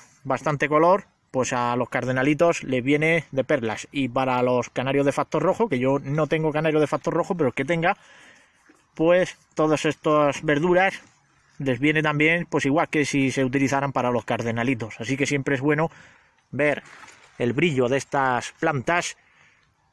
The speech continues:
que es todo una fuente de salud y que contienen bastantes vitaminas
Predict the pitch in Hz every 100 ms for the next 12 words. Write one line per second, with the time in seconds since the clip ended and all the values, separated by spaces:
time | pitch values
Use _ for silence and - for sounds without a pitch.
0 | _ - 156 147 - 175 160 147 131 180
1 | 156 147 139 139 139 196 233 _ _ _
2 | _ - _ _ _ 135 139 135 123 175
3 | 175 160 131 - 156 143 139 135 143 156
4 | 170 -